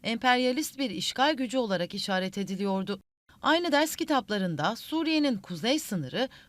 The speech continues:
Toros Dağları'ndan başlatılmak suretiyle Türkiye topraklarındaki birçok şehrin ve bölgenin Arap vatanına ait olduğu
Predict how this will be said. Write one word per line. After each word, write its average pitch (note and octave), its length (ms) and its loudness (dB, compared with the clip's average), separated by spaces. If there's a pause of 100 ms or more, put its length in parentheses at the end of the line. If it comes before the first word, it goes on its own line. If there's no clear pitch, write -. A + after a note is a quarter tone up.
Toros E4+ 380 0
Dağları'ndan C4+ 640 4
başlatılmak G3+ 680 -2
suretiyle F3 680 -6 (280)
Türkiye G#3 360 -4
topraklarındaki G3+ 920 -4
birçok G#3 400 -6
şehrin G3 420 -2
ve D#3+ 160 -4
bölgenin F#3+ 520 -2 (260)
Arap A3+ 300 2
vatanına A#3+ 480 0
ait E3+ 360 -4
olduğu D3+ 440 -4